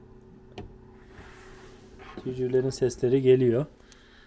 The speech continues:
Ben bu gece çıkım olacağını düşünüyorum.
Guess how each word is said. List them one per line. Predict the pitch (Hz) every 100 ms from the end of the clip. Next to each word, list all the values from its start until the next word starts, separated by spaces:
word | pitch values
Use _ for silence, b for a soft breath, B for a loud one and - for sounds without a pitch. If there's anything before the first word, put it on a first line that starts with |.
| b b b b b b b b b b b b b b _ _ _ - - -
Ben | 131 131
bu | 135
gece | 123 131
çıkım | - 127 139
olacağını | 127 123 120 123 123
düşünüyorum. | 110 - 107 107 135